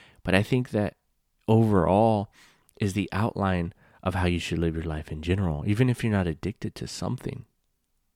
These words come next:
Understand that you have the power to change and you can be a better person.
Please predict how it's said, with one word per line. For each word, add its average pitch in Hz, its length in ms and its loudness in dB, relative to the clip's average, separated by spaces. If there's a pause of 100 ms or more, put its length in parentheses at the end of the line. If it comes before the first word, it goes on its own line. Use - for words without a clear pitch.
(2000)
Understand 104 680 8
that 82 80 2
you 90 200 4
have 90 360 4
the 80 100 0
power 78 400 4
to 80 120 -8
change 80 680 -2 (300)
and 87 160 2
you 95 80 4
can 87 220 -4
be 95 240 2
a 85 40 2
better 76 300 0
person. - 580 -6